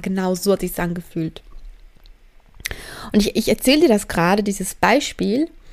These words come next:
weil das die erste Situation ist, an die ich mich zurückerinnere, in der ich so bewusst gelogen habe.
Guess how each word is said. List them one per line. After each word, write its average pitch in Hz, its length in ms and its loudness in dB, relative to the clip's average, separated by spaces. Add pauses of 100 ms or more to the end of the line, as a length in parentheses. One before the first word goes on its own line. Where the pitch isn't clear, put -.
(460)
weil 202 200 6
das 240 280 4
die - 220 -4
erste 254 480 2
Situation 226 600 0
ist, - 400 0
an 208 140 -2
die 226 140 2
ich 233 100 -4
mich 233 120 -4
zurückerinnere, 214 880 2
in 190 120 0
der 196 160 2
ich 196 100 -4
so 247 100 0
bewusst 220 460 2
gelogen 202 460 0
habe. 175 320 -4